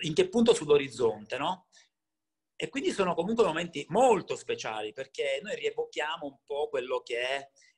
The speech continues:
l'antico legame che abbiamo come umanità al, al rapporto interiore con il mondo degli astri, no? Che ci circonda.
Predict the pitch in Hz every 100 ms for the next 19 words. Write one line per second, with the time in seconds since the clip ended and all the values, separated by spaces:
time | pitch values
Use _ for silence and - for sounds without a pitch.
0 | _ 117 131 123 - - 170 151 139 127
1 | 131 151 143 - 123 123 139 127 - 117
2 | 117 120 131 135 139 - 139 160 180 _
3 | _ _ _ - 135 135 131 123 123 120
4 | 139 135 139 180 175 143 123 135 143 160
5 | 127 117 117 120 135 131 117 117 113 104
6 | - - - 107 131 143 _ - 113 117
7 | 131 - 151 127 104 90